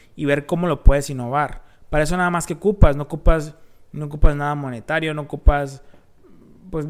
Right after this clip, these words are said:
es mínimo, de menos si le vayas a pagar a alguien, pero básicamente es as-, analizar el proceso y ver cómo ese proceso lo haces, lo disminuyes, cómo haces un, eh, digamos,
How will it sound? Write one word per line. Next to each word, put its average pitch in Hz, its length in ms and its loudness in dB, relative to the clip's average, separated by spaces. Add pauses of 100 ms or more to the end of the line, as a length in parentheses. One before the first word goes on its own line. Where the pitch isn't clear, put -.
es 147 180 -4
mínimo, 165 460 -4
de 143 80 -6
menos 139 220 -8
si 147 80 -10
le 135 80 -6
vayas 143 120 -6
a 143 100 -10
pagar 127 220 -4
a 135 120 0
alguien, 151 320 -6 (340)
pero 151 180 6
básicamente 156 560 -2
es 165 80 -6
as-, 160 160 -8
analizar 151 560 -6
el 190 80 -4
proceso 147 600 -6 (400)
y 165 120 -6
ver 156 280 -2
cómo 202 400 0
ese 160 160 -6
proceso 143 480 -2
lo 147 120 -4
haces, 139 360 -10
lo 147 120 -10
disminuyes, 143 1000 -8
cómo 143 280 -6
haces 143 280 -8
un, 147 280 -10 (400)
eh, 131 360 -6
digamos, 143 580 -6